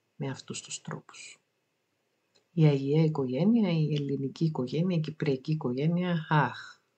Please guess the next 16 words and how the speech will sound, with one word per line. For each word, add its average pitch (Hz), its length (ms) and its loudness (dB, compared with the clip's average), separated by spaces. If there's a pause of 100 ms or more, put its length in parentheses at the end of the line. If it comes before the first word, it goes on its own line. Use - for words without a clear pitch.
(1080)
Αδέρφια, 156 960 8 (800)
συνεξαρτώμενα, 147 1000 4
όπως 127 200 -12
λέμε, 143 560 0
χωρίς 156 440 8
ρίζες. 139 460 4
Αν 156 240 12
είμαστε 180 380 8
χωρίς 160 380 6
ρίζες 160 380 6
και 160 120 -2
πρέπει 156 240 0
να 160 100 6
το 151 100 2
πάρουμε 147 360 4
απόφαση, 156 800 0